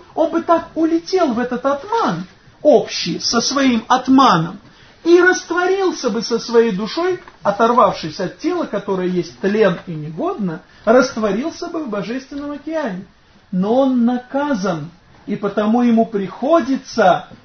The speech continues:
еще раз возвращаться в эту проклятую жизнь и снова проходить через муки родов,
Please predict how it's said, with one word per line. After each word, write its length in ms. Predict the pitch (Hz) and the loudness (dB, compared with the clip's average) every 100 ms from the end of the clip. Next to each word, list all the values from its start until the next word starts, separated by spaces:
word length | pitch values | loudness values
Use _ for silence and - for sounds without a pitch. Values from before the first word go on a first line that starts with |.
| - | -12
еще 920 | 156 226 233 - - - 277 359 349 | -2 0 0 -2 -8 -4 2 4 6
раз 300 | 294 226 - 165 | 4 2 -2 -2
возвращаться 960 | 226 185 185 196 - - 277 311 - | -2 0 -2 -4 -4 -4 -4 -4 -4
в 60 | 220 | 0
эту 220 | 233 - | 0 0
проклятую 920 | 190 - 185 - 196 240 233 185 175 | -6 -4 -4 -2 2 4 4 -2 -6
жизнь 420 | 151 233 302 269 269 - - | -6 -8 -8 -10 -12 -16 -10
и 100 | 233 | -4
снова 800 | 226 - - 202 247 294 285 240 | -4 -4 -4 -2 0 4 4 4
проходить 560 | 233 214 202 196 214 202 | 0 -4 -6 -6 -6 -8
через 320 | - 185 175 | -8 -8 -8
муки 340 | 170 190 190 180 | -6 -6 -6 -6
родов, 640 | 165 156 156 247 254 | -6 -6 -4 -2 -2